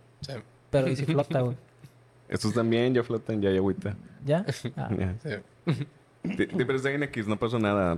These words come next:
Speaker 3: Realmente la que, la que está chida es la escena que va después, que es cuando está Alicent despidiendo a su
Speaker 1: A su papá.
Speaker 3: a su jefe ahí en la entrada de, pues no sé si es el Red Keep, no sé cómo chingado se llame ahí,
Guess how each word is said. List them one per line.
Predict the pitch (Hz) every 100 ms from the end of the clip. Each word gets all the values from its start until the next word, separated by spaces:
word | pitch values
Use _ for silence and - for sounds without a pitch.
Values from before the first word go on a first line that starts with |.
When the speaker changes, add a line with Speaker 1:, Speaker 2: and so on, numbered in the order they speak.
| -
Speaker 3:
Realmente | - 92 95 110 110
la | 110
que, | 98 73
la | 50 85
que |
está | 87 92
chida | - 110
es |
la | 107
escena | 95 101 101
que | 90
va | 92
después, | 95 - 107 131 147
que | - 85
es | 85
cuando | 98 92
está | 85 - 85 85 87 82 82 73 - - -
Alicent | 90 107 113 143 151 -
despidiendo | - 92 90 92 82 85 87 82
a | 85 -
su | 87 87 - 120 - _ -
Speaker 1:
A | -
su | 104
papá. | 101 - 117 -
Speaker 3:
a | 87
su | 92
jefe | - 90 - 90 90 90
ahí | 82 90 87
en | 87
la | 92 87 85
entrada | 92 - 87 82 85 87 92 85
de, | 85 80 73 90 98 - _ _ _
pues | 95
no | 101
sé | 117
si | 127
es | 131
el | 127
Red | 120 -
Keep, | 92 90 101
no | 107
sé | 123
cómo | 156
chingado | 147 104 104
se | 107
llame | 95 85 92
ahí, | 92 82 80